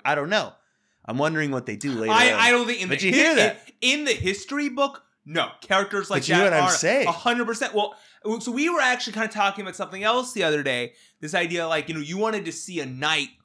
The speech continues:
Speaker 2: rise through the ranks. And what I, and what I was saying is anybody
Speaker 1: I just thought it would have been a cool
Speaker 2: No, no,
Speaker 1: four
Speaker 2: no, no. But I'm
Speaker 1: minutes.
Speaker 2: saying that anybody we're watching in this show,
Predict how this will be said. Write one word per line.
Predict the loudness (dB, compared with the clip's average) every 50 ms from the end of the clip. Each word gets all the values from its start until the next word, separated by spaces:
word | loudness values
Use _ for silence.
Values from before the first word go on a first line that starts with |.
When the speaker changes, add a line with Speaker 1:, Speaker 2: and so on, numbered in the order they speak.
| _ _ _
Speaker 2:
rise | -10 -4 -2 0 0 2 2 2 0 -2 -4 -10
through | -12 -10
the | -10 -10 -10
ranks. | -6 -4 -4 -4 -4 -6 -10 -12 -10
And | -8 -6
what | -2 -2
I, | -2 0 0
and | -2 0 2
what | 2
I | 4 4 4
was | 2 0
saying | -2 -2 -2 -2 -2 -4 -4
is | -4 -6 -6 -8 -14 _ _ _ _ _ _ -4
anybody | -2 -2 0 2 2
Speaker 1:
I | 2 2
just | 2 2
thought | 4 4
it | 4 2
would | 0 -2
have | -2
been | -4
a | -8
cool | -4 0 2
Speaker 2:
No, | 4 4 4
no, | 4
Speaker 1:
four | 4
Speaker 2:
no, | 4 4 4
no. | 2 0 2
But | 2
I'm | 2
Speaker 1:
minutes. | 2 2 2
Speaker 2:
saying | 0 0 0 -2
that | -4 -6 -8 _ _ -4
anybody | -4 -2 -2 -4 -6 -6 -4 -6 -4 -4
we're | -4 -2
watching | 0 2 2 0 0 -2 -8 -10
in | -10 -8
this | -8 -8 -10
show, | -10 -8 -8 -4 -2 -2 -2 -2 -4 -8